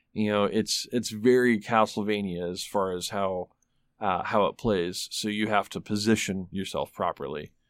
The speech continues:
uh, and crouch and slide and, you know, you can backstep just like Simon could back, you know, back in the day. But that's about it. You know, um, so initially, Bloodstained didn't click for me. It didn't,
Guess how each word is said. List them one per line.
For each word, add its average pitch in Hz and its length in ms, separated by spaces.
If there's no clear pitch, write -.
uh, 87 280
and 92 200
crouch 87 580
and 82 340
slide 92 500
and, 71 300
you 107 160
know, 90 80
you 95 160
can 98 160
backstep 110 600
just 113 220
like 82 220
Simon 127 420
could 98 300
back, 82 220
you 104 140
know, 92 100
back 87 220
in 71 100
the 62 100
day. 64 220
But 104 120
that's 104 220
about 87 240
it. 90 180
You 208 120
know, 202 380
um, 104 520
so 120 300
initially, 170 840
Bloodstained 135 680
didn't 139 360
click - 340
for - 180
me. 90 300
It 110 160
didn't, 113 300